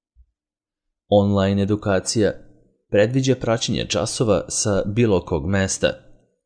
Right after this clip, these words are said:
uz obavezu da zainteresovani polaznik poseduje računar, a preko koga će časove da prati, te je svakako njegova obaveza u tom slučaju da prethodno na kompjuter instalira određeni tip softvera.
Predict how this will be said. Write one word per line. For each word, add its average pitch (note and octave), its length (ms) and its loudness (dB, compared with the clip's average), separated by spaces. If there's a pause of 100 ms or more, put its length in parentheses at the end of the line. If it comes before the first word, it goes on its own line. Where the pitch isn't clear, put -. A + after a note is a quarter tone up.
(320)
uz A2 300 2
obavezu A#2+ 520 0
da G2 220 2
zainteresovani G2 960 -2
polaznik G#2+ 560 0 (220)
poseduje F#2+ 540 -2
računar, F#2+ 540 -2 (840)
a G#2 140 -6
preko A2 300 0
koga A#2 260 -2
će B2 140 -6
časove E2 500 -4
da E2 100 -6
prati, - 500 -2 (920)
te A#2+ 60 0
je G#2+ 160 4
svakako A2 500 0
njegova E2+ 440 0
obaveza G#2+ 600 0 (640)
u B2 100 2
tom B2 240 0
slučaju B2 640 0
da F#2+ 360 0
prethodno A2 480 -2
na A#2 120 0
kompjuter A2 720 0
instalira A2 720 0
određeni G2+ 680 -2
tip D#2+ 220 0
softvera. - 600 -2